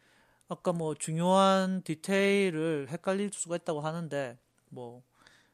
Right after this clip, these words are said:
그건 좀 큰 디테일이라고 생각이 들고요.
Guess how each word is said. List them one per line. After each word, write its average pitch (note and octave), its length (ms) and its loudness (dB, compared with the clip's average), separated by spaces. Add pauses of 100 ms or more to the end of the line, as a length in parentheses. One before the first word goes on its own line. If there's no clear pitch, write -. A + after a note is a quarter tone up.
(160)
그건 F#3 380 -4
좀 E3+ 180 -4
큰 A#3 440 0
디테일이라고 E3 460 -4
생각이 E3+ 320 -6
들고요. C#3+ 460 -10